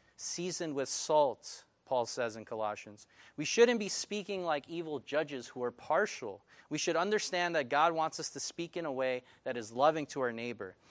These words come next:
And the truth is that one day we will all be judged by how we spoke to others. And I want you to see that. Look at Matthew twelve, verse thirty-six to thirty-seven.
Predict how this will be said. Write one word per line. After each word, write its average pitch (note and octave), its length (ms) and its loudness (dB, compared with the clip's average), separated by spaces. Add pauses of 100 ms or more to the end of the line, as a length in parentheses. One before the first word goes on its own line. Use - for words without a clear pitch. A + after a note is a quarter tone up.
(200)
And D#3 80 0
the E3 60 2
truth B3+ 300 4
is A#3+ 200 10
that D3 160 4
one G3+ 220 0
day G#3+ 160 6
we F#3+ 200 -2
will F#3 460 4
all G3 260 6
be G3 300 -4
judged F3+ 720 10 (760)
by C#3 120 2
how D3 220 2
we D3+ 100 0
spoke - 560 -2 (200)
to - 140 -4
others. A#2 540 -4
And B2 80 -6
I C#3+ 40 0
want G3 200 2
you G3+ 60 -2
to E3+ 80 -2
see D#3 300 -4
that. G#2 200 -4 (320)
Look F3 220 0
at G#3+ 120 4
Matthew E3 420 -2
twelve, C3+ 520 0 (1120)
verse B2+ 220 -2
thirty-six C#3+ 500 -2
to C3+ 80 -6
thirty-seven. A#2 640 -4